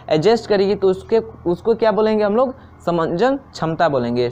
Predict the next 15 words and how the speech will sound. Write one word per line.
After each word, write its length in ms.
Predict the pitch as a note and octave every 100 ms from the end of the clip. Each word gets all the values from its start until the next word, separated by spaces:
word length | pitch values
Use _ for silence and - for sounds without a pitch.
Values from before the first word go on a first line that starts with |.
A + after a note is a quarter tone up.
| B2
या 140 | D#3 E3
समायोजन 640 | E3 D#3 D#3 D#3+ G#3 C4+
क्षमता 680 | - - - - D#3 D3 C3+
कहते 300 | A2+ G#2 A2
हैं। 220 | G#2+ A#2+
क्या 140 | F3 F#3
कहते 240 | G3 G3
हैं? 80 | G#3
समायोजन 520 | F#3+ D#3 D3+ D3+ A#3+
क्षमता। 760 | A#3+ - - - D#3+ D3 G#2+ - - - -
एक 200 | A#3+ B3
आता 220 | A#3 B3
है 300 | B3 - G3+
स्पष्ट 500 | - A#3+ B3+ B3 A3
दूरी, 520 | A#3 A3 F#3 G#3+ A#3